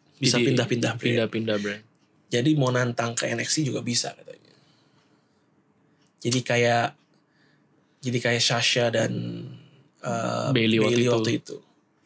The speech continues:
Speaker 1: Walaupun sebenarnya tag team di divisi perempuan tidak jelas juga ya. <laughs>
Speaker 2: Tidak jelas juga, iya. Gue nggak ngerti apakah, apa yang dilihat dari keuntungan dari cara seperti itu sebenarnya.
Speaker 1: Em,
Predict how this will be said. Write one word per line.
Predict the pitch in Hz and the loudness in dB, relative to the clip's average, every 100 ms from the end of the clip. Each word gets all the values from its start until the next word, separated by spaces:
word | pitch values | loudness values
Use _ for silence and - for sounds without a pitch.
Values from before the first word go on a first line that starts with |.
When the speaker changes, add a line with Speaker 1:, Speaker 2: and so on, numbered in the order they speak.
| _ _ _ _ _ _ - | _ _ _ _ _ _ 0
Speaker 1:
Walaupun | 170 247 453 | 2 4 4
sebenarnya | 330 247 453 | 4 4 4
tag | 480 349 | 2 2
team | 226 226 233 214 185 - _ _ _ _ _ _ | 0 0 -2 -4 -8 -10 _ _ _ _ _ _
di | - 170 | -4 2
divisi | 190 208 208 | 4 4 2
perempuan | 214 214 208 330 392 339 _ _ - - - | 2 0 2 2 2 -2 _ _ -20 -20 -2
tidak | 208 202 | 2 4
jelas | 185 185 | 4 4
juga | 180 311 415 | 4 2 4
ya. | 190 - - | 4 4 2
<laughs> | 247 | 2
Speaker 2:
Tidak | 147 139 | 4 4
jelas | 143 139 | 4 4
juga, | 254 214 156 | 4 4 4
iya. | 135 131 117 110 - - - | 4 4 2 -2 -10 -20 0
Gue | 175 | 2
nggak | 226 170 160 | 4 4 2
ngerti | 160 175 | 2 2
apakah, | 147 135 143 151 127 - _ _ _ _ | 0 0 0 0 0 -6 _ _ _ _
apa | - 165 | -6 0
yang | 175 | 2
dilihat | 151 135 139 135 - | 4 4 2 0 -2
dari | 127 117 120 117 117 113 _ _ _ _ | 0 2 4 2 0 -4 _ _ _ _
keuntungan | - 135 123 127 120 | 0 0 2 2 2
dari | 123 117 117 | 2 2 2
cara | 113 117 | 2 0
seperti | 117 - 107 - | 0 -2 -4 -2
itu | 151 135 | 0 2
sebenarnya. | 120 113 104 107 - - - - - _ _ _ _ - - - | 0 -2 -4 -12 -20 -20 -20 -20 -20 _ _ _ _ -20 -16 -2
Speaker 1:
Em, | 156 156 156 | 2 2 4